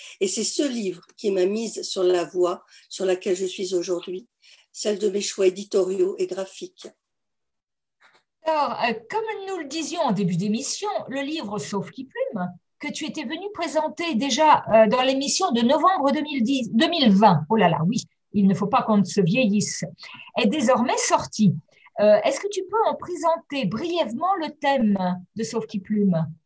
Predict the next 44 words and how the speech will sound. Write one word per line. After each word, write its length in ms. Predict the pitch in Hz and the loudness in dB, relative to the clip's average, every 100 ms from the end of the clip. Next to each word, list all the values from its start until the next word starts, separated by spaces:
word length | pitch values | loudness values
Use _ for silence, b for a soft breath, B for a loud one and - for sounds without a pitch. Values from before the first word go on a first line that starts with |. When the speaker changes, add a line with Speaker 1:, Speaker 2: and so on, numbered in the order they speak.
| _ _ | _ _
Speaker 1:
Absolument, 480 | 233 240 370 339 285 | -8 2 6 8 6
avec 300 | 196 214 - | 4 0 -2
plaisir. 440 | 233 226 240 233 220 B B B | -4 -2 -2 -2 -4 B B B
Sauf 280 | 285 285 | 0 0
qui 140 | - 311 | 0 4
plume 220 | 381 392 | 8 8
est 140 | 359 | 8
un 80 | 285 | 4
conte 420 | 285 - 403 403 | 2 4 4 2
que 140 | - 240 | -2 -2
j'ai 240 | 233 294 | 0 -2
écrit 220 | 302 - | -2 6
et 140 | 370 285 | 6 6
illustré. 600 | 226 220 - - 160 - B B B B | -2 -4 -6 -6 -6 -8 B B B B
C'est 120 | 254 | -2
l'histoire 320 | 285 285 349 | 0 2 4
d'un 120 | 320 | 4
petit 260 | 302 302 302 | 4 0 0
monarque 680 | 262 254 254 294 339 - | 2 2 2 0 -2 -4
à 60 | 247 | 0
la 160 | 226 220 | 0 0
tête 380 | - 285 285 | 2 2 2
d'un 200 | 226 202 | 2 2
royaume 560 | 190 202 226 247 269 240 | 2 0 0 0 -2 -2
pas 120 | - | -2
très 300 | 349 - 240 | -2 -4 -8
grand 400 | 175 143 156 - B B B B | -8 -6 -6 -8 B B B B
qui 160 | - 240 | -8 -4
s'éprend 520 | - 381 392 - 349 | 4 4 4 2 4
de 120 | 302 | 6
la 140 | 226 226 | 4 2
mode 260 | 240 269 | 2 2
des 100 | 208 | 2
chapeaux 320 | 202 226 214 240 | 0 -2 -4 -2
à 80 | |
plumes. 480 | 180 - 165 160 160 - B B B | -4 -4 -4 -2 -6 -12 B B B
Et 160 | 214 208 | 0 2
il 80 | |
va 100 | 185 | 2
être 220 | 220 233 240 | 2 0 -2
imité 340 | 233 226 302 | 0 0 -4
par 220 | 254 220 | -4 -6
ses 160 | - 214 | -6 -6
sujets, 480 | - 190 160 370 | -6 -6 -6 -8